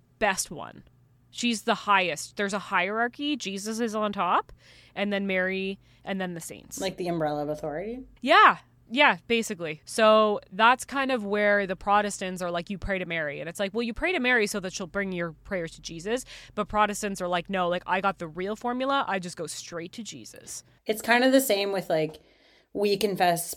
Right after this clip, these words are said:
Speaker 2: we, I'm not a Protestant, but, like, speaking for <laughs> Protestants, we confess
Speaker 1: Yes,
Speaker 2: our
Speaker 1: yeah. <laughs>
Speaker 2: sins directly to Jesus, to God,
Speaker 1: Mm-hmm.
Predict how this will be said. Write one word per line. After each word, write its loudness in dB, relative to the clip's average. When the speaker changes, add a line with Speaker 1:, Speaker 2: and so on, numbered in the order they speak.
Speaker 2:
we, -2
I'm 2
not 2
a -12
Protestant, -6
but, -2
like, -4
speaking -4
for -4
<laughs> -2
Protestants, 6
we 0
confess 6
Speaker 1:
Yes, 8
Speaker 2:
our 12
Speaker 1:
yeah. 8
<laughs> -
Speaker 2:
sins 6
directly 6
to 2
Jesus, 0
to -4
God, 2
Speaker 1:
Mm-hmm. -6